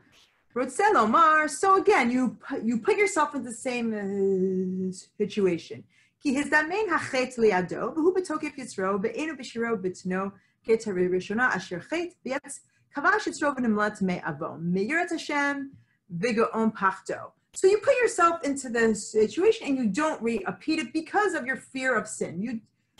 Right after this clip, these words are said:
you don't repeat it. But he says, let's say you're not able to put yourself back into this situation. Me, so in the third line here, "Me, shelo hizdamein liado kinyan zeh." But let's say you're not able to actually do the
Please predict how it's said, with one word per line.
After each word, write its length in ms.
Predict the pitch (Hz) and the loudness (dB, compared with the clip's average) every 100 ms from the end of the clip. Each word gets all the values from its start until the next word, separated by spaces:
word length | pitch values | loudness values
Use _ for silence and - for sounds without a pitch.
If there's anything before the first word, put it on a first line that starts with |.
| _ | _
you 160 | 220 233 | -6 2
don't 340 | 370 392 226 | 4 4 0
repeat 520 | 233 233 - - - | 0 2 0 -4 -8
it. 160 | - _ _ | -8 _ _
But 400 | 719 - 302 349 - _ _ _ | 4 4 2 0 -12 _ _ _
he 40 | |
says, 160 | - 554 | -4 2
let's 180 | 466 622 | 2 2
say 40 | 640 _ _ _ | -2 _ _ _
you're 40 | |
not 240 | 370 622 _ - | _ _ _ -20
able 120 | 208 | -20
to 60 | 190 | -20
put 220 | _ 208 | _ -10
yourself 380 | 190 180 185 180 | -10 0 -2 2
back 240 | 180 180 | 0 2
into 300 | 185 - 185 | -2 -4 -8
this 200 | 175 170 | -6 -8
situation. 640 | - 170 170 151 - - - _ _ _ | -8 -8 -6 -8 -12 -20 -20 _ _ _
Me, 320 | 226 330 539 - | 2 2 2 -6
so 180 | - 277 | -2 0
in 100 | 262 | 2
the 100 | 240 | 0
third 320 | 320 381 415 | 0 0 4
line 300 | 254 214 190 | 4 4 2
here, 340 | 185 240 311 _ _ | 2 -2 -6 _ _
"Me, 720 | 285 330 415 622 277 277 277 - _ | 2 4 4 2 -2 -2 -8 -14 _
shelo 480 | - 196 302 381 494 | -2 0 4 4 6
hizdamein 500 | 320 233 208 202 190 | 4 4 2 2 2
liado 500 | 180 165 165 160 160 | 2 0 -2 -4 -4
kinyan 300 | 180 165 165 | -4 -2 -2
zeh." 160 | 185 233 | -2 0
But 60 | |
let's 180 | 453 622 | -2 0
say 140 | 571 | 2
you're 200 | 370 359 | 4 4
not 320 | 311 320 381 220 | 4 4 6 4
able 240 | 214 202 | 4 2
to 120 | 214 - | -2 0
actually 440 | 196 - 202 196 | 0 0 0 2
do 300 | 151 214 202 | 2 4 4
the 440 | 165 165 160 160 | 2 -2 -2 -2